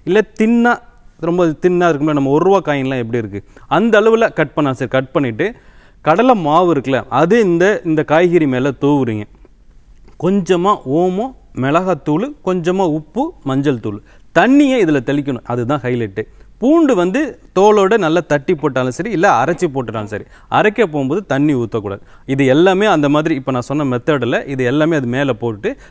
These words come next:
தண்ணியை தெளிச்சு தெளிச்சு அப்படி மிக்ஸ் பண்ணிட்டு கொஞ்சம் பிசு பிசுன்னு ஒட்டணும். அப்போ நீங்க ஆயில்ல ஃப்ரை பண்ணி சாப்பிட்டு பாருங்களேன்,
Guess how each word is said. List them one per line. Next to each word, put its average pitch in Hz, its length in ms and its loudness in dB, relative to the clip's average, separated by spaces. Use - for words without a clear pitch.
தண்ணியை 240 420 2
தெளிச்சு 214 320 0
தெளிச்சு 196 400 -2
அப்படி 135 280 -4
மிக்ஸ் 135 260 -6
பண்ணிட்டு 143 480 -4
கொஞ்சம் 190 300 -2
பிசு 196 180 -2
பிசுன்னு 180 400 0
ஒட்டணும். 151 340 0
அப்போ 127 460 0
நீங்க 196 220 0
ஆயில்ல 151 440 2
ஃப்ரை 139 160 -2
பண்ணி 127 220 -4
சாப்பிட்டு 120 340 -6
பாருங்களேன், 107 380 -6